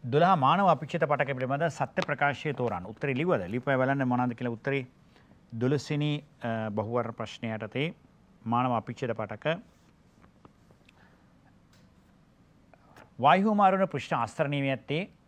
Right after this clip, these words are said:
සරල ශල්කමය අපිච්ඡේදයකිනි. මේක තමයි ඇත්තම උත්තරේ. මේ වායු මාරුණ පෘෂ්ඨය තමයි ගර්ත.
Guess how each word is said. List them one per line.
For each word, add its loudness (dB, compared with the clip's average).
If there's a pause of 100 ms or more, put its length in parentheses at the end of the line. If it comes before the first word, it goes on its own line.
(140)
සරල 0 (100)
ශල්කමය 0
අපිච්ඡේදයකිනි. -4 (640)
මේක 2
තමයි 2
ඇත්තම 0
උත්තරේ. -4 (580)
මේ -10 (380)
වායු 4
මාරුණ 2
පෘෂ්ඨය -6
තමයි -4
ගර්ත. 0